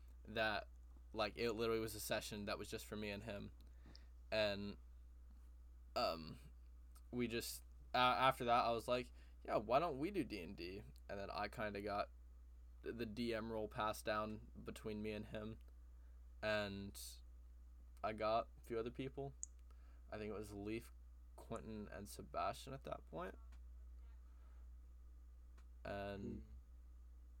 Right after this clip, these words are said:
Speaker 1: that's why they've pretty, Quentin never really played in the beginning. He went to the first session, and <laughs> making characters when you have no clue what you're doing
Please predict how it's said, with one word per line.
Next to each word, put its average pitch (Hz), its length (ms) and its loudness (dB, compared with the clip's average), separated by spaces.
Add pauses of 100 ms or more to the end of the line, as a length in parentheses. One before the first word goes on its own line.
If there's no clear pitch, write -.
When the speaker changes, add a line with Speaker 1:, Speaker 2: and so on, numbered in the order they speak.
(140)
Speaker 1:
that's 107 180 -2
why 110 140 4
they've 120 300 2
pretty, 135 240 4 (300)
Quentin 202 300 4
never 190 260 6
really 151 240 6
played 113 320 2
in 120 60 0
the 123 60 2
beginning. 117 340 2
He 123 120 0
went 120 160 2
to 131 60 0
the 117 80 2
first 113 300 0
session, 117 480 0 (100)
and 104 360 2 (800)
<laughs> 196 100 8 (960)
making 151 520 6
characters 117 760 4
when 113 200 2
you 120 120 6
have 120 280 6
no 107 320 2
clue 113 280 0
what 101 260 0
you're 104 100 0
doing 107 420 0